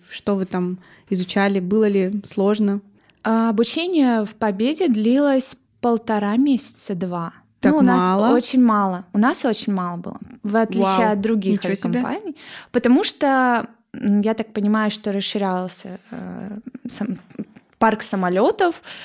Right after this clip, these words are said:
Speaker 2: они открывали
Speaker 1: Набирали
Speaker 2: второй
Speaker 1: штат, да?
Speaker 2: хаб, э, в, в Шереметьево, то есть нужно было много-много людей, поэтому обучали по полтора месяца, обучали вот так просто пачками,
Speaker 1: М.
Speaker 2: штамповали.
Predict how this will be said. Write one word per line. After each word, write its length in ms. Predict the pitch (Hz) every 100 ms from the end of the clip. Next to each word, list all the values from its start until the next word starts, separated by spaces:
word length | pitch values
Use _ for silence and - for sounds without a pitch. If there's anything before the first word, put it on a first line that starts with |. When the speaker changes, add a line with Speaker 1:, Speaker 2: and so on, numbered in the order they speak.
| - -
Speaker 2:
они 340 | 214 226 220
открывали 500 | 208 - 208 202 196
Speaker 1:
Набирали 240 | 202 208
Speaker 2:
второй 220 | 202 202 190
Speaker 1:
штат, 160 | 208 196
да? 60 |
Speaker 2:
хаб, 280 | 208 196 - -
э, 960 | 196 185 175 180 175 175 - - - -
в, 60 | 196
в 60 | -
Шереметьево, 840 | 196 180 220 381 - 339 311 302 302 - - -
то 120 | 220 214
есть 200 | 208 233
нужно 300 | 226 262 220
было 200 | 214 214
много-много 540 | 202 226 196 196 190
людей, 380 | 185 180 294 415
поэтому 580 | - 220 226 233 208 202 -
обучали 640 | 190 202 - 226 214 196
по 120 | 185
полтора 400 | - 190 185 196
месяца, 400 | 202 277 427 -
обучали 440 | 214 190 - 214 202
вот 140 | 185
так 240 | 185 175 -
просто 320 | 170 170 175
пачками, 500 | - 185 165 - 226
Speaker 1:
М. 60 | 220
Speaker 2:
штамповали. 800 | 220 214 202 196 240 427 403